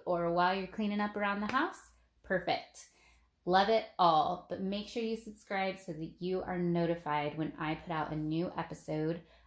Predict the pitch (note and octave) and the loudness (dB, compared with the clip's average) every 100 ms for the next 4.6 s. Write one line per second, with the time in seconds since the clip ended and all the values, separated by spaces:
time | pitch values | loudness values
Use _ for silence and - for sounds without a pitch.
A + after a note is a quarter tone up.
0 | _ F3 - - F3 F3 F3+ - F#3+ F#3 | _ -16 -10 -2 0 0 -2 -8 -6 -2
1 | D#3 D3+ D3+ E3+ E3 G#3+ G#3+ A3 G#3 G3+ | 0 0 -2 -4 -2 -2 0 0 0 0
2 | G#3 G#3+ - _ _ - D#3 D#3 D3+ D#3 | -4 -6 -14 _ _ 0 2 2 2 2
3 | D#3 D#3+ - - _ _ _ _ _ _ | 0 -2 -10 -20 _ _ _ _ _ _
4 | _ _ _ E3 F3+ | _ _ _ -4 -2